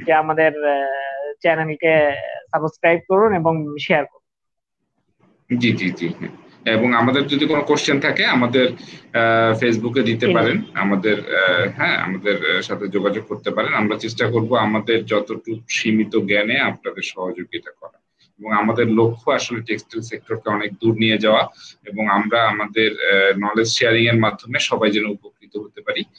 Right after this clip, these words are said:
Speaker 2: আহ, সেই লক্ষ্যে আমরা কাজ করে যাচ্ছি আর কি। সবাই ভালো থাকবেন, সুস্থ থাকবেন, আহ, এই আশাবাদ ব্যক্ত করে সবাইকে আসসালামু আলাইকুম।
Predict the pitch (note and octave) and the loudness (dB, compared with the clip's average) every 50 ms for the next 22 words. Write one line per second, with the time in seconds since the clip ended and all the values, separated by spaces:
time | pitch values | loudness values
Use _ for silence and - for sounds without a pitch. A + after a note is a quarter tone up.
0 | _ _ _ _ _ _ - F#2+ F#2+ F#2+ F#2+ - - - A2+ G#2+ G#2 G#2 G#2 - | _ _ _ _ _ _ -4 -2 0 0 0 0 0 2 2 2 4 2 0 0
1 | - - - A2 G2+ F#2+ G2 - - E2+ - - - - - - - D#2 - - | -4 -4 -2 0 0 0 -2 -2 -2 -2 -4 -4 -10 -14 -18 -14 -14 -14 -12 -12
2 | - - - - _ _ _ - - _ _ _ _ _ _ _ - - - - | -14 -14 -16 -18 _ _ _ -20 -20 _ _ _ _ _ _ _ -10 -8 -4 -2
3 | G#2 G2+ G#2 G2+ G2+ G2 F#2+ F#2+ G2 G2+ - G2+ F#2+ - G#2+ A2+ - - - - | 0 0 2 0 2 0 0 0 0 0 0 -2 -4 -2 -2 -4 -4 -6 -8 -10
4 | - - F#2+ - F2+ E2 - F#2+ G#2 - F#3 - _ _ _ _ _ _ - - | -12 -14 -8 -6 -6 -6 -2 -2 -4 -4 -4 -10 _ _ _ _ _ _ -8 -4
5 | F2 F2 F2 E2+ E2+ E2 E2 E2 E2 D#2+ - - - A#2 - - _ _ _ _ | -2 0 0 2 2 2 2 0 0 -2 -4 -6 -8 -12 -16 -18 _ _ _ _
6 | - - - _ _ _ - - E2 _ _ _ _ - - - _ - - _ | -20 -20 -20 _ _ _ -20 -20 -20 _ _ _ _ -20 -20 -20 _ -20 -20 _
7 | _ - G#2+ G#2 G#2 G#2 G#2 G2 F#2+ F#2 - - G2+ F#2 G2 E2+ - F#2 F2+ - | _ -2 0 2 2 2 2 2 0 0 -2 -4 -2 -2 -4 -4 -2 -4 -4 -4
8 | - - F2+ - G2 G2+ C#3 G3 - - - - _ _ _ _ _ - - - | -8 -16 -14 -12 -8 -8 -8 -8 -8 -12 -14 -16 _ _ _ _ _ -20 -20 -18
9 | - - F2+ F2+ - F2+ F2 - - - F#2+ F#2+ F#2 F#2+ F#2 F#2 F#2 F#2 F2+ - | -12 -10 -10 -8 -8 -8 -10 -10 -10 -8 -6 -4 -2 -2 -2 -2 -2 -4 -4 -6
10 | - C3+ F#3+ | -10 -12 -12